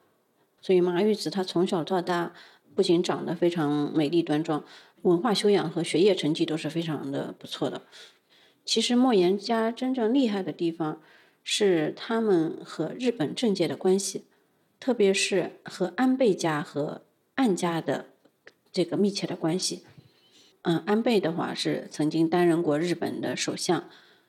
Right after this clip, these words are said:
岸呢，岸家是安倍的外公家，安倍的外公岸信介也是曾经担任过日本的首相的。他们两家的关系其实一直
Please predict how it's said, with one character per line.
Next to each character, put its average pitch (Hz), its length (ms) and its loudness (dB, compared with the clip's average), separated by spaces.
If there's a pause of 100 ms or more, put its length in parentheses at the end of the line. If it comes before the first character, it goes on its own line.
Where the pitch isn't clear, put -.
(760)
岸 240 280 6
呢， - 240 0 (360)
岸 220 220 4
家 170 220 -2
是 - 380 -2 (280)
安 226 160 2
倍 220 120 4
的 170 100 2
外 208 160 4
公 180 220 4
家， 151 340 -4 (920)
安 240 180 6
倍 254 120 4
的 170 120 2
外 196 160 6
公 175 340 2
岸 185 240 4
信 185 260 4
介 180 340 2 (520)
也 185 100 2
是 180 160 0
曾 165 240 0
经 165 160 2
担 175 200 2
任 165 180 4
过 151 160 0
日 180 140 -2
本 - 260 -6
的 - 260 -8
首 - 240 -4
相 151 240 -2
的。 175 120 -10 (1300)
他 269 160 0
们 262 160 6
两 180 240 2
家 190 160 0
的 196 160 2
关 214 300 2
系 - 360 -6 (800)
其 220 120 0
实 214 160 0
一 240 80 2
直 180 160 0